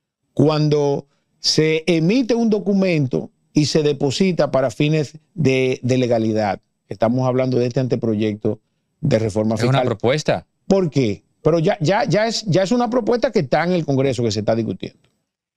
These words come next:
Speaker 1: ¿Qué establece la Constitución de la República Dominicana en orden jerárquico? Que para, eh, este tipo de reformas se supone que se debe convocar al ces, el Consejo Económico y Social, a los fines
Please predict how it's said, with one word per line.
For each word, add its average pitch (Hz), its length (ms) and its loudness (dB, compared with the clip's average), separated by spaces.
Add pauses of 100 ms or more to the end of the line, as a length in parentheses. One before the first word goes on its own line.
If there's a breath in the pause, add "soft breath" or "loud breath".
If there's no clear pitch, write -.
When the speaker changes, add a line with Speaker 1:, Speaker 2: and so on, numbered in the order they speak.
(140)
Speaker 1:
¿Qué 285 200 4
establece 202 800 0
la 156 180 0
Constitución 151 460 0
de 180 80 2
la 165 100 0
República 143 460 0
Dominicana 120 500 0
en 113 100 0
orden 127 220 0
jerárquico? 90 540 -4 (640)
Que - 120 2
para, 175 580 0 (400)
eh, 165 360 2
este 240 320 0
tipo 226 640 -2
de 160 180 2
reformas 160 1000 -2 (680)
se - 260 0
supone 180 460 0
que 175 80 0
se 151 200 -2
debe 170 440 -2
convocar 143 600 0
al 117 160 0
ces, - 540 -4
el 110 120 -2
Consejo 143 400 0
Económico 123 500 -2
y 117 40 -2
Social, 107 420 -2
a 233 140 2
los 311 180 0
fines 226 520 0